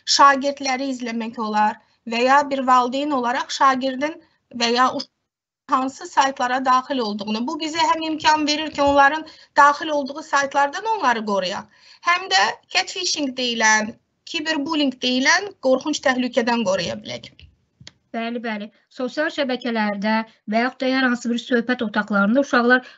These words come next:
Speaker 2: özləri haqqında bəzən fərdi məlumatlar paylaşırlar. Çox təəssüflər olsun ki, belədir. Həmçinin sizin dediyiniz kimi o zərərli məzmunlu,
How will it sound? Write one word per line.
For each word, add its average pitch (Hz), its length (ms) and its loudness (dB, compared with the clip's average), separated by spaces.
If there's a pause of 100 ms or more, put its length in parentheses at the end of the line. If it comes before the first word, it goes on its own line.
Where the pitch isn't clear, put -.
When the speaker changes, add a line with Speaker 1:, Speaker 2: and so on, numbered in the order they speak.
Speaker 2:
özləri 247 360 4
haqqında 247 340 2
bəzən 247 380 0
fərdi 220 320 2
məlumatlar 202 520 2
paylaşırlar. 180 640 -10 (400)
Çox 226 160 -4
təəssüflər 240 460 4
olsun 233 260 2
ki, 277 160 2
belədir. 202 380 2 (520)
Həmçinin 294 460 6
sizin 320 220 2
dediyiniz 311 420 6
kimi 285 240 6 (420)
o 269 280 4
zərərli 262 420 4
məzmunlu, 240 560 4